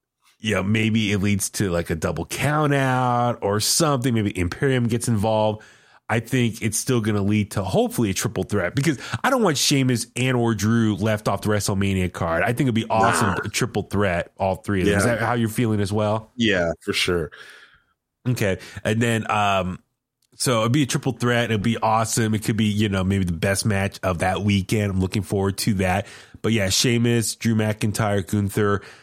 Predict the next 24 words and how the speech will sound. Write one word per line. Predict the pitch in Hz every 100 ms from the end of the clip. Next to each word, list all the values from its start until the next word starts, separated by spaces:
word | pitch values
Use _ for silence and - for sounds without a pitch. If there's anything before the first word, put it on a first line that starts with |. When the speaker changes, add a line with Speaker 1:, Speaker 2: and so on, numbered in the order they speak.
| _ -
Speaker 1:
for |
the | 95 90
I | 101
C | - 101
title. | 101 98 95 92 90 -
Uh, | 87 85
I'm | 95 104
looking | 104 107
forward | - 95 90
to |
that | 87 -
possible | 95 90 82
outcome. | 87 - 92
So | 143
we'll, | 160
we'll | 131 143
find | 180 151
out | 131
more | 113 110 104
on, | 101 95 95
uh, | 90
SmackDown | 92 - 110 95 - 95
this | 92 -
week. | 104 90